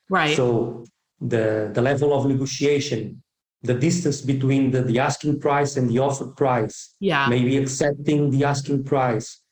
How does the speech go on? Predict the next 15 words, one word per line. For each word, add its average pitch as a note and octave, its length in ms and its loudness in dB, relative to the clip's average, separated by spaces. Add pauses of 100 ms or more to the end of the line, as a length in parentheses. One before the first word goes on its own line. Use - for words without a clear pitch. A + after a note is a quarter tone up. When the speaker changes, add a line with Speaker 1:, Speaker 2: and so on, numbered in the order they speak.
(140)
Speaker 2:
or B2+ 220 0
putting D3 380 2
in, D3 560 0
uh, B2+ 260 2
a B2+ 40 2
bigger C#3+ 300 2
down C#3 300 0
payment C3+ 600 0
to C#3+ 80 -2
when, C3+ 360 2
when C3 140 2
we C3 80 2
sign C3 260 0
the C3 120 0
contract. B2 680 -2